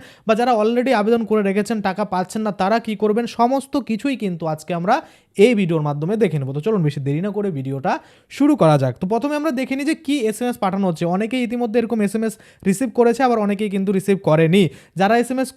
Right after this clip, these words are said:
পেয়েছেন, তারা তো টাকা পাবেনই, যারা এসএমএস পাননি,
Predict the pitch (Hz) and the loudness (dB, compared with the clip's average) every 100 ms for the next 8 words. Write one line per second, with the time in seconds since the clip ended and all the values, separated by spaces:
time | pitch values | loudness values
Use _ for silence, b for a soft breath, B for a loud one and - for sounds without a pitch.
0 | - 233 247 269 254 208 214 220 226 226 | 4 4 4 0 0 0 0 -2 -2 -2
1 | 202 180 233 247 214 190 226 247 170 180 | 0 2 2 0 -2 0 2 2 0 -4
2 | 233 240 - 175 180 220 208 | -4 -4 -2 0 2 4 2